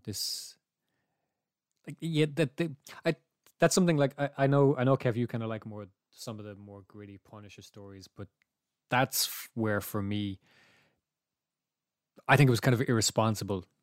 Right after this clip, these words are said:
to write that version of the character, to, like, let's write a really gritty, dark, violent version because that's my wheelhouse, and to go there and take the character there, because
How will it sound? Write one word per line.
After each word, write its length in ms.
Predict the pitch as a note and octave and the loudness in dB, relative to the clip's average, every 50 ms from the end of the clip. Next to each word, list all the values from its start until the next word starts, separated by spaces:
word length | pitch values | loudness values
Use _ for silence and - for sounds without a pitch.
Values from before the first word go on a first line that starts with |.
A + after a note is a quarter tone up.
| _ _ - | _ _ -6
to 100 | - A2 | -4 -2
write 260 | G#2 G2 G2 G2 - | 0 0 -2 -4 -4
that 220 | - G#2+ G2+ F#2+ - | -2 -4 -4 -4 -4
version 400 | - - G2+ G2+ F#2+ F2+ G2 F#2+ | -4 -2 -2 -2 -2 -4 -6 -8
of 80 | F2+ | -10
the 60 | F#2+ - | -12 -10
character, 600 | - G#2+ G2 F#2+ F#2+ - - G#2+ G2 G2 G#2+ _ _ _ _ _ _ _ _ _ _ _ | -6 -6 -4 -4 -6 -8 -12 -14 -14 -14 -18 _ _ _ _ _ _ _ _ _ _ _
to, 100 | - B2 | -4 -2
like, 160 | G#2 G2+ F#2+ - - | -2 -2 -4 -2 0
let's 260 | A#2+ A#2 G#2+ - - | 0 0 0 -2 -2
write 240 | G#2+ A2 A2 A2 - - _ - | -2 -2 -2 -2 -4 -6 _ -6
a 140 | G#2+ G2 F#2+ | -4 -4 -4
really 480 | F#2+ F#2+ G2 G#2 G2+ G2+ G2 F#2+ F2 - _ | -4 -4 -4 -2 -2 -2 -4 -6 -8 -12 _
gritty, 640 | _ - G#2 G2 G2 G#2 G#2 F#2+ - A2 G2+ F#2 F2 _ | _ -14 -12 -6 -4 -4 -4 -2 -4 -6 -6 -8 -8 _
dark, 320 | - G2 F#2+ F#2 F2+ - - | -6 -4 -4 -4 -6 -8 -10
violent 400 | F#2+ F#2+ F#2 F#2+ F#2+ F#2 F2 - _ - - _ - | -10 -8 -6 -6 -6 -8 -10 -14 _ -20 -20 _ -6
version 340 | G2 F#2+ F#2 F2+ - F#2+ F2+ | -4 -2 -2 -2 -4 -8 -8
because 460 | - - - G2+ F#2 F2 - - - _ _ _ _ _ _ _ _ _ _ - | -10 -10 -10 -10 -10 -10 -12 -16 -18 _ _ _ _ _ _ _ _ _ _ -4
that's 320 | G2 F#2+ F#2 - - - | -4 -2 -2 -4 -6 -4
my 200 | G2 F#2+ F#2 F#2 | -4 -4 -2 -2
wheelhouse, 760 | F2+ F#2 G2 F#2+ F#2 F#2 E2+ F#2 F2+ F2 - - - - - - _ _ _ _ _ _ _ _ _ - | -2 -2 -2 -2 -2 -4 -4 -6 -6 -6 -6 -6 -6 -6 -8 -14 _ _ _ _ _ _ _ _ _ -6
and 140 | G#2+ G2 - | -6 -4 -2
to 100 | - G2 | -4 -4
go 300 | - - G#2 G2 G2+ F#2 | 0 0 0 2 2 0
there 160 | G2 F#2+ F#2 | 0 -2 -4
and 100 | F2+ F2+ | -4 -4
take 240 | - - G2+ F#2+ - | -2 -2 -2 -2 -2
the 80 | - G#2 | -4 -4
character 480 | - - G2 F#2 F#2 F2+ - - F#2+ F2+ | -4 -2 -2 -2 -4 -6 -6 -6 -6 -4
there, 160 | F#2 F2+ E2+ | -4 -6 -6
because 440 | G#2+ - - G#2+ G2 F#2 - - | -8 -4 -2 -2 -2 -2 -4 -6